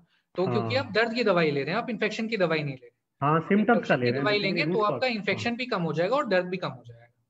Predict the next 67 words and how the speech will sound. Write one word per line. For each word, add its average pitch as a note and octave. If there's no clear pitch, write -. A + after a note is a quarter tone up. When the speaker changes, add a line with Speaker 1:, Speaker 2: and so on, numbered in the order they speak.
Speaker 2:
दर्द D3
भी B2+
कम A2
हो G#2+
जाएगा। A#2+
जैसे E3+
अभी G3
recently G#3
मैंने G3
ना G#3+
actually G#3+
mutton F#3
लिया C#3
था, E3+
तो A3+
मेरे E3+
Speaker 1:
हम्म। -
Speaker 2:
ऊपर E3+
वाले F#3+
जबड़े D#3
के E3+
right C#3+
hand E3+
में C#3
ना F3
cap F3
Speaker 1:
हम्म। D3
Speaker 2:
लगा B2
हुआ A2
है, A2+
तो -
कैप E3+
में A3
pain F3+
शुरू D#3+
Speaker 1:
अच्छा। B2+
Speaker 2:
हो G#2+
गया A2
था। G#2+
तो F3+
वो F3
Speaker 1:
अच्छा, G3+
Speaker 2:
मुझे G3
Speaker 1:
अच्छा। G#3+
Speaker 2:
लगता G#3
है G#3+
कैप F#3
के G#3+
अंदर G3
ही G#3
या G3+
तो G3
cap F3+
निकाल F3+
के F#3+
extract F#3
करके F3+
या F3+
दोबारा D#3+
replace E3
करना E3
पड़ेगा D#3+
या D#3
root D3+
canal D3+
करना C#3+
पड़ेगा, C#3